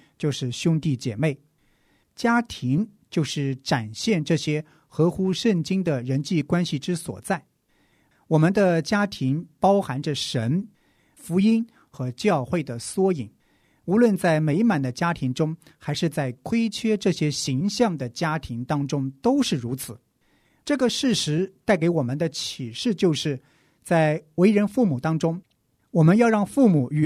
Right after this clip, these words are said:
儿女的关系向世人彰显我们与神的关系。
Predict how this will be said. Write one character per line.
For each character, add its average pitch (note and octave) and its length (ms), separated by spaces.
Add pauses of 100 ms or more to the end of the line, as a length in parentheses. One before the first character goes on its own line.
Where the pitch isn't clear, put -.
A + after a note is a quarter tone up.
(100)
儿 D#3+ 180
女 G#3+ 160
的 B2 160
关 F#3 300
系 D#3+ 260 (160)
向 C#3 320
世 A#3 220
人 C#3+ 240
彰 A3+ 280
显 E3 240
我 C3+ 140
们 A#2 180
与 B2 160
神 B2 300
的 D#3+ 100
关 C#3 220
系。 C3 240